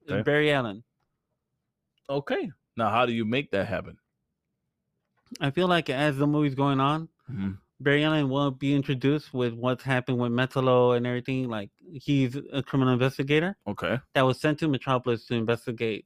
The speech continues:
Speaker 2: some murders and stuff.
Speaker 1: Okay.
Speaker 2: As he's doing that, you know, a little
Speaker 1: You
Speaker 2: things
Speaker 1: hear
Speaker 2: go
Speaker 1: his
Speaker 2: on.
Speaker 1: name. You hear his name going around. You're
Speaker 2: Yeah.
Speaker 1: like,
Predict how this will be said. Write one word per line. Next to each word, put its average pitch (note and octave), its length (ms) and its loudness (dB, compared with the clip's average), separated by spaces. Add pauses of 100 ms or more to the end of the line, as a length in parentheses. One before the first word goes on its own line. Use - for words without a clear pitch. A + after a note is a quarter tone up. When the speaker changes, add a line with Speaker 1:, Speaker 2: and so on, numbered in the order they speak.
Speaker 2:
some A2+ 480 -4
murders A#2+ 400 2
and G#2 120 -8
stuff. - 240 -14 (180)
Speaker 1:
Okay. C3 220 0 (680)
Speaker 2:
As D#3 180 4
he's D#3 180 4
doing C3+ 240 4
that, B2+ 240 2
you B2 100 -4
know, G#2+ 240 -8 (360)
a C3 40 -6
little C3+ 260 4
Speaker 1:
You C3+ 80 8
Speaker 2:
things A#2+ 120 8
Speaker 1:
hear A#2 80 6
Speaker 2:
go G#2+ 80 8
Speaker 1:
his - 80 6
Speaker 2:
on. B2+ 380 4
Speaker 1:
name. A#2+ 180 -8
You A2+ 80 0
hear A#2+ 80 4
his G#2 120 2
name G2+ 200 -2
going F#2 240 -2
around. F2+ 200 -2
You're G#2+ 200 0
Speaker 2:
Yeah. D#3 100 4
Speaker 1:
like, A2 200 -8